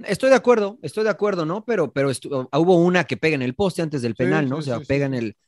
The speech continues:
Speaker 1: se intentaron, estuvieron ahí, y la verdad es que después de esa dura y, y sacudida que les dio Pachuca en la jornada uno, han venido para arriba, ¿eh? Y yo esperaba que sufrieran un poquito, media tabla por ahí,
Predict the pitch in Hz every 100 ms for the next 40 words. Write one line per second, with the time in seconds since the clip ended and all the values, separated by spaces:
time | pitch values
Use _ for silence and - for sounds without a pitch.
0 | _ - 151 143 143 175 175 165 139 143
1 | 156 151 139 165 156 135 131 139 165 170
2 | 170 147 165 165 170 156 170 151 135 -
3 | _ _ _ 123 180 208 175 151 - 123
4 | 123 - 123 120 117 110 131 - 135 175
5 | 160 131 123 127 165 151 - 165 131 120
6 | 110 117 143 151 143 151 175 247 151 180
7 | 165 190 165 127 117 151 165 113 127 175
8 | 123 113 123 165 - 180 180 185 - 127
9 | - 113 135 160 160 170 165 175 220 214
10 | 220 185 160 160 156 175 180 196 160 147
11 | 147 165 214